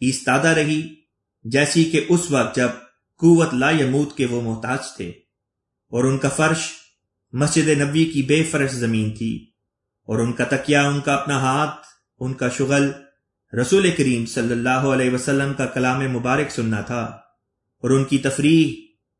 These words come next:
خدائے واحد کی عبادت تھی۔ غالباً آپ لوگ سمجھ گئے ہوں گے کہ میرا ارادہ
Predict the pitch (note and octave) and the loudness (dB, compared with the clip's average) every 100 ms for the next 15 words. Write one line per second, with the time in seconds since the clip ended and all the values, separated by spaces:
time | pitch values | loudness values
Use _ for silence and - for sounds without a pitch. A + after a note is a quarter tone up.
0 | _ _ - A#2+ C3 D3 C#3+ C#3 D3+ C#3 | _ _ -8 0 2 2 2 0 0 0
1 | - A2 G#2 G#2+ _ A#2+ B2+ C3+ A#2 - | -2 -6 -6 -10 _ -8 -4 -4 -4 -8
2 | G#2 G#2 - _ _ _ _ A#2 B2+ D3+ | -16 -16 -20 _ _ _ _ -2 2 4
3 | E3 E3 D3+ C#3 E3+ _ _ _ C3 C#3+ | 4 4 2 -4 -10 _ _ _ 0 0
4 | C#3 C3 B2 A#2 - _ - D3 D#3+ B2+ | 2 2 2 0 -6 _ -4 0 2 2
5 | B2 A#2 A2 G#2 A2+ - _ A#2 A#2 B2 | 0 0 -2 -2 -4 -8 _ -4 0 2
6 | C3 B2+ B2+ C3+ | 2 4 2 2